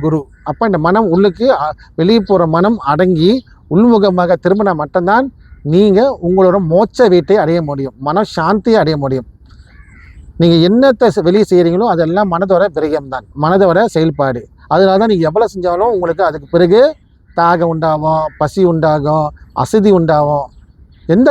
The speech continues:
காரியம் செஞ்சாலும் சரி, அது ஆன்மீகமா இருந்தாலும் சரி, பூஜை புனஸ்காரம் சரி, மத்த எந்த வேலை செஞ்சாலும் மனதை கொண்டு தான் செய்யறோம் நம்ம.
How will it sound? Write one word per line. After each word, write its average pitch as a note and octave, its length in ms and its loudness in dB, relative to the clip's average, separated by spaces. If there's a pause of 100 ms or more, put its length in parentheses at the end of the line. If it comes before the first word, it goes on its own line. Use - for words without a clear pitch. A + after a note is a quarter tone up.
(100)
காரியம் G3 280 2
செஞ்சாலும் E3+ 360 -4
சரி, B2+ 160 -8 (180)
அது D3+ 100 -4 (100)
ஆன்மீகமா F#3+ 420 0
இருந்தாலும் E3+ 320 -2
சரி, E3+ 220 0
பூஜை F3 240 2
புனஸ்காரம் D#3 420 -2
சரி, F3 140 2 (100)
மத்த D3+ 300 -4
எந்த A#3 120 0 (100)
வேலை G3 200 2
செஞ்சாலும் E3 360 -6 (420)
மனதை G#3+ 240 0
கொண்டு F#3 180 2
தான் G3 140 0
செய்யறோம் D#3 280 -2
நம்ம. A#2+ 140 -6